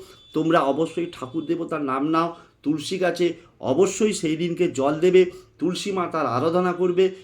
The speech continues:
ভগবান বিষ্ণুর পুজো করবে, মা লক্ষ্মীর পুজো করবে এবং অবশ্যই সেদিনকে কিন্তু ভগবান বিষ্ণুর পায়ে একটা শ্বেত চন্দন অর্থাৎ সাদা চন্দন মাখিয়ে তোমরা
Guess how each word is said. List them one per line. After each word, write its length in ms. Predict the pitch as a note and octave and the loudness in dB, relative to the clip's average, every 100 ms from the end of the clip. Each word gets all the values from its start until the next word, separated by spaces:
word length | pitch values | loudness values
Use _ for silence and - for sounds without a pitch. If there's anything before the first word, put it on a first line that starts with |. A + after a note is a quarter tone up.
| - | -10
ভগবান 380 | A2 C3 D#3 F3+ | -2 0 2 2
বিষ্ণুর 400 | C#3 D#3 - F3 | 0 -6 -10 -12
পুজো 220 | D#3+ F3 F3+ | -6 -4 -2
করবে, 260 | F#3 F3 | -2 -4
মা 180 | D#3 C3+ C#3+ | -4 -2 0
লক্ষ্মীর 420 | C#3+ C#3+ F#3+ F3+ | 0 -2 -6 -8
পুজো 200 | E3+ E3+ | -4 -4
করবে 320 | E3+ F3+ F3 F#3+ F#3+ - _ | 0 2 6 4 4 -8 _
এবং 300 | C#3 G#3 B3 E3+ A2+ - _ - | 6 10 12 10 2 -10 _ -6
অবশ্যই 600 | C#3+ G#3 G#3 A3+ F#3+ C3 - _ | 0 0 0 2 2 0 -6 _
সেদিনকে 560 | - E3 E3 A#3 A#3+ A#3+ | -8 -4 -2 -2 -4 -4
কিন্তু 380 | A#3 A3 G3+ F#3 - - _ | -4 -4 -4 -4 -4 -12 _
ভগবান 460 | A#2 C#3+ G3+ G#3+ G3+ | -4 0 2 2 0
বিষ্ণুর 500 | C3 F3+ - G#3+ F#3+ | -4 -8 -6 -6 -4
পায়ে 260 | F#3 F3+ E3 | -2 0 0
একটা 420 | D#3 - - F3+ D#3+ - - _ _ - | -4 -8 -2 -2 -2 -8 -20 _ _ -18
শ্বেত 340 | - F3+ A#3+ - | 0 6 6 4
চন্দন 360 | B3 A3 F#3+ F3+ | 0 0 0 -2
অর্থাৎ 220 | F3 F3 | -6 -10
সাদা 360 | - C3 F3 | -8 -4 -4
চন্দন 400 | F#3 G3+ F#3+ F#3 | -4 -4 -4 -4
মাখিয়ে 440 | F3+ C#3+ D3 F#3+ F3 - - - | -4 -6 -4 2 2 2 -10 -8
তোমরা 300 | D#3 D#3+ D#3+ | -4 0 2